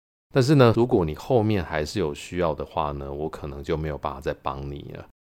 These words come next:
如果你以后还有需求的话，就麻烦你呢，直接再找其他的朋友帮帮你。”说真的，如果你这样讲的话，对方如果把钱借走了，他如果是真的一个会还钱的朋友呢，你说给他三万呢，最后他还是会还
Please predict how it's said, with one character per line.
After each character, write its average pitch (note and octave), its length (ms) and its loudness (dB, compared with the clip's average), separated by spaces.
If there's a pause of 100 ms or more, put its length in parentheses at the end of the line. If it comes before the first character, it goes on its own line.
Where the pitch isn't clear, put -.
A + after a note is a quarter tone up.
如 E2+ 120 -6
果 D2+ 320 -2
你 D2+ 280 -6
以 E2 120 -8
后 G#2 160 0
还 F#2+ 140 -2
有 E2 100 0
需 E2+ 220 -8
求 - 200 -10
的 - 100 -10
话， D#2+ 180 -2
就 F#2 140 -6
麻 E2 180 -4
烦 F#2+ 240 -4
你 D2+ 140 -4
呢， D2+ 280 -4
直 - 160 -12
接 E2 220 -4
再 D#2+ 160 -2
找 D2 220 -10
其 - 240 -14
他 E2 180 -6
的 E2 80 -6
朋 D2+ 240 -8
友 C#2+ 180 -4
帮 D2+ 160 -4
帮 C#2+ 380 -6
你。” - 160 -12 (760)
说 C3+ 160 8
真 B2 180 8
的， F#2 240 4
如 B2 100 2
果 B2 120 4
你 D#2+ 120 2
这 F#2 80 0
样 F#2+ 140 2
讲 C#2 240 -4
的 C#2+ 80 -8
话， C#2+ 400 0 (340)
对 G2 140 2
方 F2+ 220 0
如 E2+ 100 -2
果 E2 80 0
把 D2 160 0
钱 D#2 300 -10
借 B2+ 180 4
走 - 240 -4
了， G1+ 180 -8 (540)
他 E3 220 10
如 D3+ 120 8
果 C3+ 140 8
是 G2+ 140 -2
真 G#2+ 160 4
的 G2 80 4
一 G2 40 4
个 F#2 120 2
会 G#2 120 2
还 E2+ 300 -2
钱 E2 160 -6
的 D2+ 60 -6
朋 D2+ 180 -6
友 D#2 160 -4
呢， D#2+ 260 -10
你 E2+ 140 -6
说 G2 180 -4
给 E2 160 -6
他 F2 200 -6
三 E2+ 420 -2
万 D2+ 240 0
呢， C#2 200 -8
最 - 180 -4
后 D#2+ 180 -4
他 - 160 -8
还 D#2 140 -8
是 - 160 -10
会 D2+ 100 -2
还 C2 260 -8